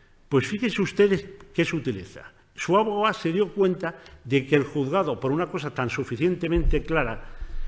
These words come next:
no había llamado otra vez a los forenses a que volvieran a estar presentes cuando él, el ju-, el tribunal iba a valorar la prueba.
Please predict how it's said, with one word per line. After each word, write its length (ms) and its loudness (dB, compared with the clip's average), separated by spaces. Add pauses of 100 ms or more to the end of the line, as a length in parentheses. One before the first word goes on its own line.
(180)
no 300 4
había 260 2
llamado 840 0
otra 280 2
vez 240 0 (120)
a 100 -2
los 180 0 (560)
forenses 640 0 (300)
a 180 2
que 100 2
volvieran 680 0 (220)
a 100 -4
estar 260 -4
presentes 520 -4
cuando 340 -2
él, 160 -4 (240)
el 180 -6
ju-, 260 -10
el 300 -8
tribunal 520 0
iba 220 0
a 60 2
valorar 680 0
la 180 -6
prueba. 340 -2